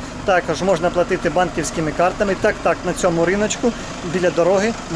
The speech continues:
можна платити банківською картою. Кредитною банківською картою. Е, також, я думаю,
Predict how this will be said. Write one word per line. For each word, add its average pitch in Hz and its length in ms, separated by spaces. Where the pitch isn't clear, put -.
можна 202 360
платити 185 560
банківською 165 680
картою. 139 380
Кредитною 165 440
банківською 151 540
картою. 139 360
Е, - 20
також, 214 360
я 175 220
думаю, 180 480